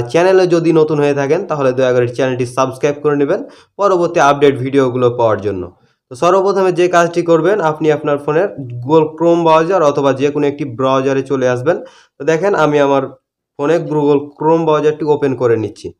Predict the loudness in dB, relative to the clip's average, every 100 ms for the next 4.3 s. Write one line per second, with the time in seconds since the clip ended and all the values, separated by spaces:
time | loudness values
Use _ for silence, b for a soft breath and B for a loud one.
0 | _ _ _ -6 0 0 2 2 2 2
1 | 2 2 0 -2 0 0 0 -2 -2 -4
2 | -2 0 -2 -2 -2 -2 -2 -2 2 2
3 | 0 -4 -2 0 0 -4 -20 _ _ _
4 | -6 -4 -4